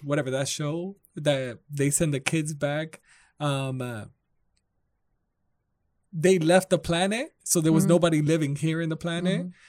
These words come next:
Speaker 1: and then they sent the kids back after a couple of years 'cause you think it is able to be
Speaker 2: See what's what over there.
Speaker 1: Yeah, once everything
Speaker 2: Yeah.
Speaker 1: is back to normal.
Speaker 2: I think, like,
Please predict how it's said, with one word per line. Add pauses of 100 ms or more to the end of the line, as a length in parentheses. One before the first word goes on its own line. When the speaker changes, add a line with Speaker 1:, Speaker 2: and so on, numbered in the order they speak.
(480)
Speaker 1:
and
then
they
sent
the
kids
back
after
a
couple
of
years
'cause
you
think
it
is (260)
able
to
be
Speaker 2:
See
what's
what
over
there. (180)
Speaker 1:
Yeah,
once (1120)
everything
Speaker 2:
Yeah.
Speaker 1:
is
back
to
normal. (640)
Speaker 2:
I
think,
like,